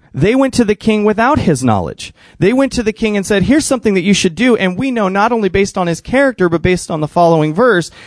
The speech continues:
that Daniel had no idea what they were up to. All he could do was respond to it. Church, really quick, this is a freebie, not in the notes.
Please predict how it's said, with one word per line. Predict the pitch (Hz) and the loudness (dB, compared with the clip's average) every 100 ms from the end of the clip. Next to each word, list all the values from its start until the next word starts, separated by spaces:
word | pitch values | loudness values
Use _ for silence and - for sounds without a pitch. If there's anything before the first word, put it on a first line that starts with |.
| - - | -20 -4
that | 175 | -2
Daniel | 190 208 220 | 0 0 2
had | 196 180 | 0 0
no | 185 185 | 2 2
idea | 175 170 175 | 0 2 2
what | 156 160 | 2 2
they | 143 | 2
were | 135 135 | 4 2
up | - | 0
to. | - 98 - _ _ _ _ _ _ _ _ _ _ _ - | 0 0 -4 _ _ _ _ _ _ _ _ _ _ _ 0
All | 143 | 2
he | 147 | 2
could | 143 127 | 2 0
do | 127 113 104 - - _ - | 4 4 2 -2 -14 _ 0
was | 131 120 | 2 2
respond | 123 - - 131 123 117 | 0 0 -2 0 0 0
to | 113 | 0
it. | 98 - - _ | 0 -4 -18 _
Church, | - 139 127 170 - - | -4 0 2 2 0 2
really | 127 127 | 2 2
quick, | - 147 196 | 0 -2 0
this | 139 - | -2 0
is | 120 | -2
a | |
freebie, | - 131 139 170 185 | 0 0 2 2 2
not | 135 156 | 2 0
in | 180 | 0
the | |
notes. | 170 170 113 - - | 0 0 -2 -4 -12